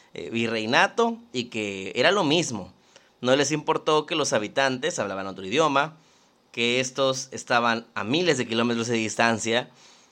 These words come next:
que estos ni siquiera hablaban quechua, usaban tatuajes,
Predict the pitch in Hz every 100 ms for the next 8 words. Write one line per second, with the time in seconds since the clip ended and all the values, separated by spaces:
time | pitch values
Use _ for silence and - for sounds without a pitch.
0 | _ _ - 120 120 127 131 131 131 127
1 | 117 110 - 113 107 104 98 95 - 170
2 | 165 135 123 135 160 _ _ _ 127 123
3 | 135 127 113 - 175 196 175 151 156 156